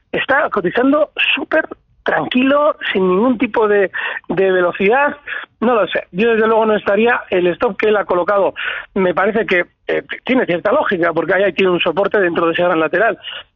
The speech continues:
Pero, joder, si es que en tres cincuenta tiene otro, ¿no? ¿Y qué? ¿Estás en tres sesenta y siete? ¿Y qué? ¿Porque va a caer hasta tres cincuenta? ¿Un chicharro? Por Dios, no tiene sentido esa operación.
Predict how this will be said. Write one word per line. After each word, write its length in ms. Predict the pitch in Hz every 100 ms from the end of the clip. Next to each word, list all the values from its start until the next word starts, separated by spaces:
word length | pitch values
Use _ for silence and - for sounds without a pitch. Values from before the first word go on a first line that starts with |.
| _
Pero, 200 | - -
joder, 220 | - - - - -
si 80 |
es 80 | -
que 180 | - -
en 100 | 165
tres 160 | 180 175
cincuenta 360 | 175 160 180 180
tiene 240 | 196 170
otro, 300 | 123 - -
¿no? 140 | 165 190
¿Y 80 | -
qué? 160 | 180 - _ -
¿Estás 240 | 190 180
en 140 | 185 180
tres 140 | 175
sesenta 280 | 175 175 170
y 60 |
siete? 360 | 233 233 254 240 - - - -
¿Y 300 | 185 175 165
qué? 220 | - 185
¿Porque 320 | 147 165 185
va 140 | 170 233
a 40 |
caer 160 | 247 247
hasta 220 | 240 247
tres 240 | 262 247
cincuenta? 440 | 254 240 277 247 -
¿Un 160 | 247 294
chicharro? 480 | 294 294 330 302 175 -
Por 180 | 190
Dios, 160 | 175 170 - - -
no 100 | 254
tiene 180 | 277 220
sentido 320 | 214 180 156
esa 120 | 165
operación. 400 | 143 131 -